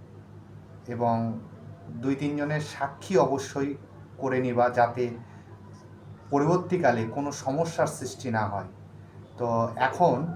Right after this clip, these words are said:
যে কোনো বিষয়ে কোনো কাজ করতে গেলে অবশ্যই স্ট্যাম্পের উপরে লেখালেখি করে নিতে হয়।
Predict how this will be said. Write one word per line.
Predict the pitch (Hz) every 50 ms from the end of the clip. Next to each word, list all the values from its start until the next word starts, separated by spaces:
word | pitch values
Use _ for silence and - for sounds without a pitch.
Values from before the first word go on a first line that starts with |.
| - - - - - - - - -
যে | - 160 190
কোনো | 185 220 233 233 240 202
বিষয়ে | 156 147 147 - - 180 175 170 147 - - - - - - - - - - - - - - - - - - - - - - - - - - - - - - - -
কোনো | 151 175 190 196
কাজ | 190 - 165 151 160 170 -
করতে | - - 170 170 165 160 175 170 165
গেলে | 165 165 170 175
অবশ্যই | 156 139 139 151 190 - - - 165 151
স্ট্যাম্পের | 151 - - 147 139 139 139 139 147 143
উপরে | 143 143 143 139 135
লেখালেখি | 127 123 120 117 131 127 127 123 127 131 120
করে | - 127 120 120
নিতে | 117 117 113 113 110
হয়। | 104 107 110 120